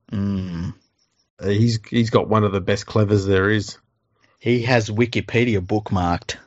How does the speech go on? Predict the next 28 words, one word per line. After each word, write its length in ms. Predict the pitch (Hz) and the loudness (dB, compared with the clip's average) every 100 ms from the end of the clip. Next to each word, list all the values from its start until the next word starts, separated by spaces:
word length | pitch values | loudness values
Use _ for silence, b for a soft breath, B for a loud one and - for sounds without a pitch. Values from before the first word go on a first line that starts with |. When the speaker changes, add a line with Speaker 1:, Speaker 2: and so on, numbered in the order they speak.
| _ _ _ | _ _ _
Speaker 2:
Oh, 160 | 120 127 | 4 6
yeah. 400 | 107 104 104 90 - _ _ _ _ _ - | 8 6 4 0 -8 _ _ _ _ _ -10
Oh, 60 | 95 | -6
yeah, 240 | 90 82 | -4 -4
he's, 340 | 101 107 98 | -4 -4 -4
he's 240 | 101 98 - | -8 -10 -8
got 260 | - - - | -6 -6 -6
all 200 | 69 95 | -8 -6
sorts 300 | 104 98 101 | -4 -4 -4
of, 220 | 95 90 - _ _ - | -6 -8 -10 _ _ -4
he's 180 | 117 104 | -2 2
got 140 | 95 | 2
all 120 | 104 | 2
sorts 280 | 95 104 104 | 2 2 2
of 60 | 107 | -2
smarts 340 | - 92 92 | 0 0 2
going 260 | - 92 92 | 0 0 0
on. 160 | 90 82 _ - B B B | -2 -6 _ -20 B B B
Speaker 1:
Hell 400 | - 185 113 120 | -4 2 4 6
yeah. 420 | 117 110 95 85 - _ _ _ _ _ - | 6 4 4 -2 -8 _ _ _ _ _ -8
Speaker 2:
Um, 560 | 90 87 87 87 85 - _ _ _ | -4 0 0 -2 -6 -14 _ _ _
can't 240 | - - | -4 -2
wait 160 | - 104 | 0 0
for 140 | - | 2
his 120 | 104 104 | 0 4
next 240 | 104 107 | 2 2
big 220 | 104 95 | -2 -4
ploy. 320 | - 101 98 | -4 0 2